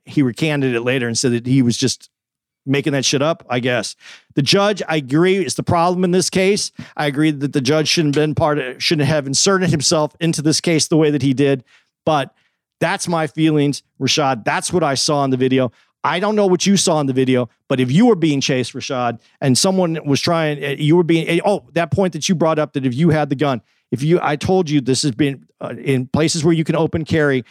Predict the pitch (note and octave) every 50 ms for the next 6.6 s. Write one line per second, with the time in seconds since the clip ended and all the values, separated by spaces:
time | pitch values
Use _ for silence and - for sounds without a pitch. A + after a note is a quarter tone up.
0 | _ _ - B2 G#2 A#2+ C#3+ D3+ D3+ E3 D#3+ D#3 D3+ C#3+ D3 D3 B2 C3 B2+ C3
1 | C3+ - C#3+ C3+ B2 C3 D3 D3+ D#3 D3 C3+ E3 D3 - D#3 C3 - C#3+ C3+ -
2 | D3 C#3 C3 G2 - C3+ C#3 D3+ E3 E3+ D3 E3+ - - E3+ D3+ A2 D3+ D3 D3
3 | D3+ - D3 C#3 C3+ B2+ A#2+ - - _ _ _ - - D#3+ D3+ D3+ D3 D3 D3
4 | C#3+ C3+ C#3 C3+ C3+ - C3+ C3+ - - - - - - - - - - - F3
5 | F3 F3 E3+ E3 D3+ D3 C#3+ D3 D#3+ E3 C3 D#3+ E3 D#3+ D3+ C3+ A#2+ - C3 C3
6 | C#3+ D3 C#3+ - - C#3+ D3+ D3+ D3+ D3 C#3